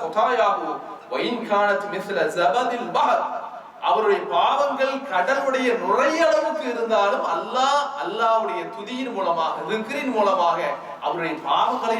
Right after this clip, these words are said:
அல்லாஹ் மன்னிக்கிறான் என்று அல்லாஹ்வுடைய தூதர் ஸல்லல்லாஹு அலைஹி வஸல்லம் அவர்கள் சுப்ஹானல்லாஹி வ பிஹம்திஹிங்கிற அழகான ஒரு திக்ரை சொல்லித் தருகிறார் என்று சொன்னால், அப்போ கடல் சம்பந்தமான செய்திகளை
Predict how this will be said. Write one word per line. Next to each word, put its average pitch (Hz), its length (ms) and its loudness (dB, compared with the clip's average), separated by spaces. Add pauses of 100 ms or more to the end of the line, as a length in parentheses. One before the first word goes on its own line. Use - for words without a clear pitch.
அல்லாஹ் 180 260 -2
மன்னிக்கிறான் 185 560 -2
என்று - 180 -4 (500)
அல்லாஹ்வுடைய 175 380 0 (100)
தூதர் 170 260 -2
ஸல்லல்லாஹு 143 260 2
அலைஹி 165 100 0
வஸல்லம் - 160 -2
அவர்கள் - 320 -2
சுப்ஹானல்லாஹி 156 1000 -2
வ - 120 -2
பிஹம்திஹிங்கிற 170 1040 -6
அழகான 202 300 0 (100)
ஒரு 165 160 -4
திக்ரை 160 340 -4
சொல்லித் 160 240 -8
தருகிறார் 131 400 -2
என்று - 200 -8
சொன்னால், 208 300 -2 (600)
அப்போ 143 120 0 (160)
கடல் - 340 2
சம்பந்தமான 180 540 0 (220)
செய்திகளை 147 340 -6